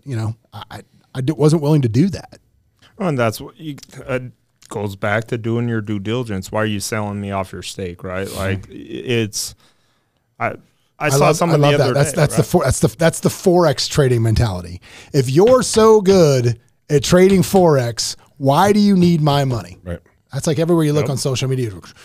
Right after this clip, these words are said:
Speaker 1: Like, we get spammed at Simply Vegas constantly over the, "I gave all my money to Molly Wilson, the Forex trader, and I gave, she turns it back." It's like,
Speaker 3: Oh,
Speaker 1: "Drrrr,"
Speaker 3: stupid,
Speaker 1: in the
Speaker 3: stupid,
Speaker 1: co-,
Speaker 3: stupid.
Speaker 1: reviews, comments, everything, and it's, it's dreadful.
Speaker 3: Well, well, think about this too.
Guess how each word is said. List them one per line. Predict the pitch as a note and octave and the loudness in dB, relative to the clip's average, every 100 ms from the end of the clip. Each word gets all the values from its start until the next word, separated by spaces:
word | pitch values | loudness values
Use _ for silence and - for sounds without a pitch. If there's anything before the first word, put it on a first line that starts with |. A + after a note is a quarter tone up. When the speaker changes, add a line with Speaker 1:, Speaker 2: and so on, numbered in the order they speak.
| - - - _ | -20 -20 -20 _
Speaker 1:
Like, | D3 D#3 D#3+ | -6 -6 -2
we | A3 | -2
get | C4+ | -2
spammed | - - D3 D3+ | -6 -2 0 0
at | C#3+ | 0
Simply | - D#3 C3 | -2 0 2
Vegas | B2 A#2 | 0 -2
constantly | - - B2 - D3+ E3 F3+ - _ _ - | -4 -4 -4 -2 0 2 0 -2 _ _ -2
over | C3+ C#3+ | 2 4
the, | C3 C3+ A2+ - - - - | 4 2 0 -4 -16 -14 -2
"I | D4 | 0
gave | F#4+ C4 | 2 2
all | G#3 A3+ | 4 2
my | A3 | 2
money | G3 B3+ A3+ | 2 2 2
to | C#3 | 2
Molly | C3 D3+ B3+ C4 | 2 2 2 2
Wilson, | G3 C#4 C#4+ E3 B2+ | 2 2 2 0 0
the | A#2+ | -2
Forex | - D4 C4 - - | -2 0 0 0 0
trader, | D#3+ C3 A#2+ A#2 | 2 2 0 -2
and | A#2 | -2
I | A#3 | -2
gave, | C#4 G3+ | -2 -2
she | - E4 | -4 -6
turns | - - B3 C#4+ | -8 -4 -2 -2
it | A3 | -10
back." | - | -8
It's | D3+ | -2
like, | F#3 C#3 | -2 -2
Speaker 3:
Oh, | F#2+ | 0
Speaker 1:
"Drrrr," | D3+ | 2
Speaker 3:
stupid, | D3+ D3+ D3+ D3 C#3+ | 2 2 2 2 0
Speaker 1:
in | D3 | 0
the | C#3+ | -2
Speaker 3:
stupid, | C3+ C#3+ | -2 -2
Speaker 1:
co-, | - | -4
Speaker 3:
stupid. | E3+ - D#3+ F2 | -8 -12 -14 -8
Speaker 1:
reviews, | C#3 C3+ C#3 E3 E3 D#3+ - | -4 -2 0 2 2 2 -2
comments, | E3+ D#3 D#3 D3+ D3 | -2 0 0 -2 -4
everything, | D3 D3 C#3 C3 B2+ B2 | -6 -4 -4 -6 -8 -10
and | A#2 | -12
it's, | G#2+ | -14
it's | D3 A#2 - | -14 -16 -12
dreadful. | A#3 G#3 | -10 -4
Speaker 3:
Well, | G3 - | -4 -2
well, | F#3 | -2
think | A3+ B3+ | 0 0
about | A#3+ C3+ | -2 0
this | A2+ - | -2 -2
too. | - G#2 F#2 | -4 -4 -4